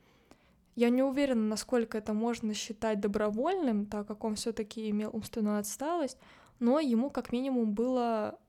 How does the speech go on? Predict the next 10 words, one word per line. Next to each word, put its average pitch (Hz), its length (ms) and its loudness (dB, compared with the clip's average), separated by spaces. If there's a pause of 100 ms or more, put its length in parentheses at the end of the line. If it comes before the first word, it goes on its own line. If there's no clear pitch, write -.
(240)
девятнадцать 214 560 0
лет, 349 180 -2
то 269 100 0
есть - 180 -4
он 226 60 0
уже 226 140 0
был 220 160 -2
совершеннолетним. 208 1120 -4 (1900)
И 311 160 -2
уличить 311 540 0